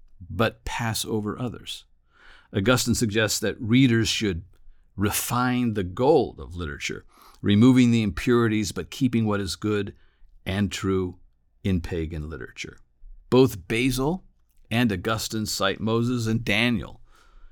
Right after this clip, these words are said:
from the Old Testament as examples of figures who were learned in the wisdom of the Egyptians, that would be Moses, and the Babylonians, that would be Daniel,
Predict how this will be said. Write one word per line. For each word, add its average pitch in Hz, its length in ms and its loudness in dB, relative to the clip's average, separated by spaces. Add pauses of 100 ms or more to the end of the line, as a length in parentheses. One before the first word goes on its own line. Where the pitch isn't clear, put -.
(100)
from 95 160 -2
the 95 120 4
Old 101 180 0
Testament 110 560 -2
as 98 180 -6
examples 104 640 -4
of 90 100 -8
figures 104 420 -4
who 98 100 -4
were 82 200 -4 (300)
learned 131 760 4 (440)
in 87 160 0
the 82 100 -4
wisdom 107 800 -2 (140)
of 95 180 -6
the 85 160 -6
Egyptians, 95 1000 -6
that - 140 -16
would 101 140 -14
be 76 140 -10
Moses, 87 720 -8 (440)
and 110 220 4
the 95 80 0
Babylonians, 104 1080 2 (160)
that - 220 -12
would 80 120 -14
be 80 120 -8
Daniel, 87 640 -8